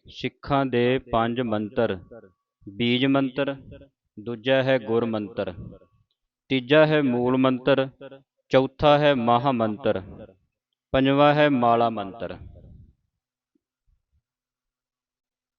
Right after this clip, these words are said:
ਬੀਜ ਮੰਤਰ ਕੀ ਹੈ, ਮੂਲ ਮੰਤਰ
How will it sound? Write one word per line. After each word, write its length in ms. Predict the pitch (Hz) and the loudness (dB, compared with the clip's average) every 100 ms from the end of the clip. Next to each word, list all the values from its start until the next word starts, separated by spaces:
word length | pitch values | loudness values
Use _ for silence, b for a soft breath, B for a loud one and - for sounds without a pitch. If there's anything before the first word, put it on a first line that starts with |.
| _ - | _ -18
ਬੀਜ 380 | 120 113 139 160 | -4 2 2 4
ਮੰਤਰ 400 | 165 156 151 156 | 2 0 0 -2
ਕੀ 300 | 156 147 135 | -2 -4 -4
ਹੈ, 180 | 117 95 98 - - - _ _ _ _ _ _ _ _ _ _ _ _ _ _ _ _ _ _ _ _ _ _ _ _ | -4 -8 -12 -16 -20 -20 _ _ _ _ _ _ _ _ _ _ _ _ _ _ _ _ _ _ _ _ _ _ _ _
ਮੂਲ 360 | - 127 139 160 | -6 -4 -2 0
ਮੰਤਰ 520 | 165 160 156 160 160 | 0 -2 0 -2 -2